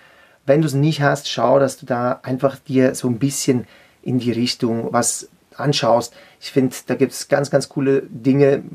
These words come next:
Wir werden sehen, vielleicht erzähle ich dir der nächste, in den nächsten Podcasts mal noch ein bisschen mehr in die Tiefe. Wenn das der Wunsch sein sollte, dann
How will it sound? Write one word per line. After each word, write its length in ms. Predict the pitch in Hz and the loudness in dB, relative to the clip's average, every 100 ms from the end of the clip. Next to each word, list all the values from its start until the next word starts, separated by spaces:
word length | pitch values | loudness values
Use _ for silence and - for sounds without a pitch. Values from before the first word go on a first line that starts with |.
| - _ | -20 _
Wir 200 | - 123 | -8 0
werden 200 | 131 135 | 2 0
sehen, 280 | 120 127 131 | 0 -2 -2
vielleicht 340 | 120 123 - | -4 -6 -6
erzähle 300 | - 127 131 | -10 -6 -4
ich 80 | 120 | -4
dir 100 | 131 | -4
der 120 | 127 | -4
nächste, 480 | 117 120 - 123 117 _ _ _ _ - | -4 -8 -8 -6 -8 _ _ _ _ -8
in 60 | 131 | 0
den 80 | |
nächsten 340 | 127 139 - 131 | 2 2 -2 -2
Podcasts 580 | 135 - 123 123 127 120 | 0 0 0 0 0 0
mal 200 | 123 131 | 2 2
noch 160 | 123 | 0
ein 80 | 120 | -2
bisschen 320 | 123 - 120 | -6 -4 -2
mehr 240 | 127 143 139 | 2 4 4
in 100 | 127 | 0
die 100 | - | -6
Tiefe. 440 | 165 165 143 123 | -4 -4 -4 -2
Wenn 120 | 127 | -2
das 300 | 127 - - _ _ 131 | -2 -4 -14 _ _ -4
der 140 | 123 | 2
Wunsch 300 | 175 208 - | 4 4 2
sein 240 | 165 147 | 2 2
sollte, 500 | 139 139 143 135 127 - _ _ _ _ _ _ _ - | 4 4 4 0 -2 -6 _ _ _ _ _ _ _ -6
dann 340 | 113 120 123 | -4 -4 -6